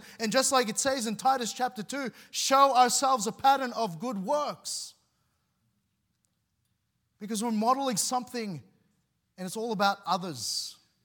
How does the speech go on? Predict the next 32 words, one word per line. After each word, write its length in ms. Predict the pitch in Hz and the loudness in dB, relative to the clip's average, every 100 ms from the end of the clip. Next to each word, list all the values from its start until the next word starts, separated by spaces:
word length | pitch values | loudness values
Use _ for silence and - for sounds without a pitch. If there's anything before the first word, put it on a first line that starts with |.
| _ _ _ _ _ _ _ _ _ _ _ _ _ _ _ _ | _ _ _ _ _ _ _ _ _ _ _ _ _ _ _ _
How 140 | 202 | -4
are 60 | 247 | -2
we 60 | |
going 400 | 202 226 240 196 | 4 6 6 4
with 120 | 160 139 | -4 -8
that? 200 | 120 - _ _ _ _ _ _ _ 156 | -12 -16 _ _ _ _ _ _ _ -6
Does 140 | 180 | 2
that 180 | 269 190 | 2 4
matter? 380 | 196 240 208 123 _ _ _ _ _ _ _ _ _ - | 2 2 0 -8 _ _ _ _ _ _ _ _ _ -12
Because 220 | 185 233 | -4 -2
it 140 | 202 - | 0 0
certainly 360 | 262 262 240 | 4 4 4
matters 400 | 208 226 226 - | 6 6 6 2
to 120 | - | -2
God. 360 | 165 208 165 104 - _ _ _ _ _ _ _ _ _ | 2 2 2 -2 -20 _ _ _ _ _ _ _ _ _
It 120 | 190 | -6
certainly 320 | - 269 277 262 | 0 0 2 0
matters 680 | 220 247 247 180 131 - - _ - | 4 4 4 0 -2 -4 -12 _ -6
to 100 | 214 | -2
him. 260 | 262 214 | -2 -2
To, 140 | - 202 | -6 -6
in 80 | |
fact, 400 | 180 254 247 - - _ _ | 4 4 4 -6 -20 _ _
he 120 | 190 | -6
said 240 | - 240 226 | -2 0 0
it, 140 | 156 | -4
"The 60 | 156 | -4
second 400 | - 254 240 202 | 0 -2 -2 -6
is 160 | 160 | -2
like 240 | 185 180 160 | 0 0 -2
unto 340 | 190 196 | -10 -12
it." 80 | 127 | -18